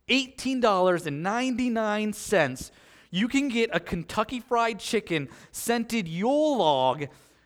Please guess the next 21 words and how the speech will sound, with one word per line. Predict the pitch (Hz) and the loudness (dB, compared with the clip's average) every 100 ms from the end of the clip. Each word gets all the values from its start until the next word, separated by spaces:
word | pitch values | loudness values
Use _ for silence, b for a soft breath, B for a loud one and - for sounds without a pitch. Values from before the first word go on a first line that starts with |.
| b - | b -8
to | 196 | -8
put | - 226 | -2 2
in | 214 190 | 2 2
your | 175 | 0
fireplace. | 156 - 185 190 185 156 - 165 135 - - B B B B _ - | 0 2 4 4 2 -2 0 2 2 -2 -12 B B B B _ 6
This | 269 320 | 8 8
is | 320 254 | 6 6
a | 226 | 6
real | 196 196 302 320 330 | 6 6 6 8 6
thing | 311 - 330 240 160 - B B B | 4 4 6 6 2 -6 B B B
so | - 262 | 0 8
that | 254 208 | 8 8
your | 202 320 | 4 4
house | 285 285 285 247 208 - B | 4 6 8 8 6 -2 B
can | - 254 | 2 2
smell | 247 - 294 302 285 214 - B | 2 -4 2 6 8 8 6 B
like | 202 254 240 | 6 6 6
roasted | 185 180 277 285 - 302 311 | 0 6 6 6 0 0 0
Kentucky | - 254 262 240 247 254 | 0 0 2 2 2 0
Fried | 247 - 214 214 220 190 | 0 2 4 4 2 0
Chicken | - 247 220 - 190 165 147 | -6 0 0 4 6 6 2